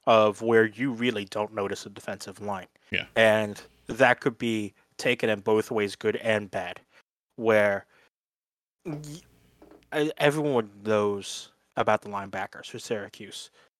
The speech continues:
Speaker 1: Like, that's not a secret anymore. Marlowe Wax, Mikel Jones, and Stephon Thompson are absolute monsters. And those are the guys that are gonna have to do the damage,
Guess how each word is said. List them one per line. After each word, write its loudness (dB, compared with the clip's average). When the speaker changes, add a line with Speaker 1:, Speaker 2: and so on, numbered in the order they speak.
Speaker 1:
Like, 6
that's 2
not 0
a -8
secret -8
anymore. -10
Marlowe 2
Wax, -4
Mikel -10
Jones, -12
and -14
Stephon -10
Thompson -12
are -8
absolute -14
monsters. -12
And -4
those 6
are 6
the 2
guys 2
that -6
are -6
gonna -6
have -4
to -8
do -14
the -4
damage, -10